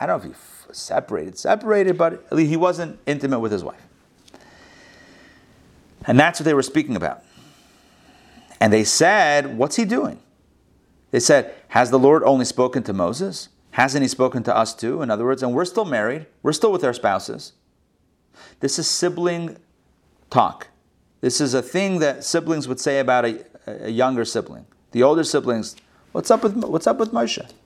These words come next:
Like, why isn't he, um, you heard what's going on with, with, with he and his, with him and his wife? It's, you know, we're also prophets. Aaron was, and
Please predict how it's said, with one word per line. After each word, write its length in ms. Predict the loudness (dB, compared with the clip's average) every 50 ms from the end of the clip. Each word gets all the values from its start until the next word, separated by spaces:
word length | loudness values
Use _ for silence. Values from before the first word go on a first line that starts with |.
| _ _ _ _ _ _ _ _ -4
Like, 200 | -4 -4 0 4
why 200 | 4 6 6 4
isn't 240 | 2 0 -2 -2
he, 260 | -2 -2 -2 -2 0 2
um, 400 | 2 2 2 0 -2 -8 -14 -16 _ _ _ _ _ _ _ _ _ _ _ _ _ -20 -20 -20 _ _ _ _ _ _
you 120 | -4 0 2
heard 120 | 2 2
what's 140 | 2 2 2
going 180 | 2 2 2 2
on 240 | 2 0 0 0
with, 300 | -4 -6 -8 -10 -12 -10
with, 260 | -10 -10 -10 -12 -16 -14
with 160 | -14 -10 -6
he 80 | -4
and 80 | -4 -4
his, 140 | -4 -4 -6
with 220 | -6 -6 -4 -2
him 100 | -4 -4
and 80 | -2 -4
his 100 | -2 0
wife? 360 | 2 2 2 0 -2 -6 -8
It's, 280 | -10 -12 -12 -14 -16 -18 _ _ _ _ _ _ _ _ _ _ _ _ _ -2
you 40 |
know, 80 | 0 4
we're 200 | 6 6 8 8
also 300 | 6 4 4 2 0 -2
prophets. 680 | 0 0 0 0 0 -4 -8 -12 -12 -12 -14 -16 -16 -18 _ _ -4
Aaron 340 | 0 2 4 4 4 4 4
was, 280 | 4 4 4 2 0 -4
and 200 | -8 -8 -10